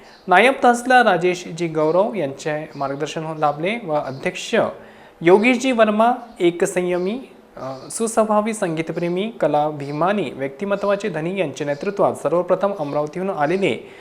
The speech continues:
गायिका प्रणाली इंगडे हिने भक्ती स्त-, स्तवन सादर केले. त्यानंतर निलेश गावंडे, आशिष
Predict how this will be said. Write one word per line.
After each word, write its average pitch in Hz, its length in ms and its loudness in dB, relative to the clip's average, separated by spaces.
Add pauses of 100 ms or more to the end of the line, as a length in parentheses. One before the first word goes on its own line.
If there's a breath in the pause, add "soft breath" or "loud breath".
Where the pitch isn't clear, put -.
(340 loud breath)
गायिका 220 360 8
प्रणाली 180 540 2
इंगडे 170 280 -2
हिने 175 260 -4
भक्ती 143 440 -6
स्त-, - 260 -10 (260)
स्तवन 202 400 2 (520 loud breath)
सादर 190 340 8
केले. 240 220 4
त्यानंतर 190 420 4
निलेश 185 360 0
गावंडे, 170 560 0
आशिष 156 440 -2